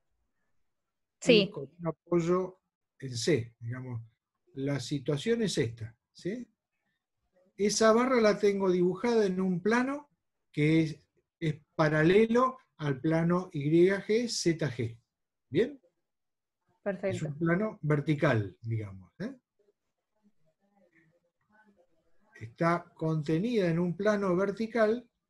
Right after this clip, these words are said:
Speaker 2: ¿eh? Que es un plano paralelo al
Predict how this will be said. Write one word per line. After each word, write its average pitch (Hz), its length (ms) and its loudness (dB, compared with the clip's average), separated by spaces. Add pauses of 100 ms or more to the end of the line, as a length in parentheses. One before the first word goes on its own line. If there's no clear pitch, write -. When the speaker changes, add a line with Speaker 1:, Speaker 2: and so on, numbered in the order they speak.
(1400)
Speaker 2:
¿eh? 196 200 -12 (2250)
Que 135 100 -2
es 139 140 -6
un 156 160 -2
plano 165 560 0 (1040)
paralelo 196 800 0
al 160 440 0